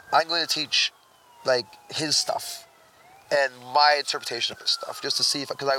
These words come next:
I, I really do think that for my jiu-jitsu right now, 'cause it's given me, 'cause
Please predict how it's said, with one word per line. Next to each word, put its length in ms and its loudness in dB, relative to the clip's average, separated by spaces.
I, 240 0
I 100 4
really 300 -2
do 200 -6
think 260 -4
that 140 -6
for 120 -4
my 160 2
jiu-jitsu 380 0
right 160 -2
now, 360 0
'cause 100 -4
it's 120 -2
given 260 -2
me, 120 -2
'cause 100 0